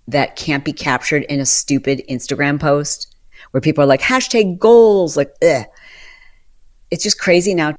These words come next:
for me to think, like, it's no big deal if I miss a workout. I just don't worry about my macros or my calories because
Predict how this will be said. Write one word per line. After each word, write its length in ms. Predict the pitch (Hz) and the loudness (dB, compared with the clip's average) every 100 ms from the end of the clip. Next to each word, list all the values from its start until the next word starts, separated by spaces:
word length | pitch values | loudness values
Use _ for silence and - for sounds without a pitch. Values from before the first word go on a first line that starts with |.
| - | -10
for 140 | - | -4
me 160 | 147 143 | -2 -4
to 100 | 151 | -4
think, 200 | 147 143 | -6 -2
like, 240 | 131 - - _ _ _ - | -2 -4 -14 _ _ _ -8
it's 260 | 143 - - | -8 -8 -8
no 140 | 143 131 | -4 -4
big 160 | 127 | -4
deal 180 | - 123 | -4 -4
if 120 | 123 | -4
I 60 | 139 | -2
miss 240 | 131 131 131 | -2 -2 -4
a 40 | |
workout. 720 | 143 185 180 170 170 165 - - | 0 0 0 -2 -2 -4 -4 -6
I 80 | 175 | -4
just 160 | 190 | -4
don't 160 | 214 - | -4 -6
worry 360 | 156 175 214 - | -4 0 0 0
about 420 | 143 143 139 - - _ _ | -2 -4 -4 -6 -12 _ _
my 180 | 131 123 | -6 -4
macros 760 | 131 175 180 - 175 170 160 | -2 0 -2 0 0 2 0
or 40 | 135 | -2
my 140 | 120 | -6
calories 400 | 120 175 170 165 | -6 -4 -2 -4
because 600 | 165 190 180 160 - - | -6 -2 -2 -2 -6 -8